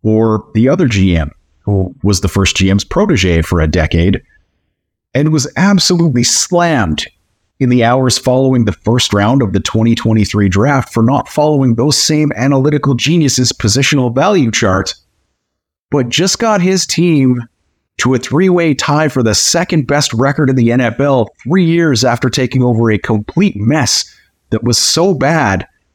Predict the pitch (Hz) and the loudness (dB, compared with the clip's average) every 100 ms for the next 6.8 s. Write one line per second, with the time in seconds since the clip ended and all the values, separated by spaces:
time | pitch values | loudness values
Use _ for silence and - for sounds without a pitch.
0 | _ _ - 135 139 180 165 202 - 190 | _ _ -6 -4 0 0 2 0 2 0
1 | 185 156 156 151 139 151 143 135 123 139 | 0 0 0 0 -2 0 2 2 0 2
2 | 131 127 117 120 - _ 123 170 - 151 | 2 2 2 0 -2 _ -2 -2 -2 -2
3 | 147 123 135 131 127 123 120 - _ _ | 0 -2 0 2 4 2 0 -4 _ _
4 | _ _ _ _ _ _ _ _ _ _ | _ _ _ _ _ _ _ _ _ _
5 | 131 123 139 127 101 143 156 101 98 101 | -2 0 2 2 2 0 0 0 2 2
6 | 110 - 139 147 - 90 76 - | -2 -2 0 2 2 0 -2 -6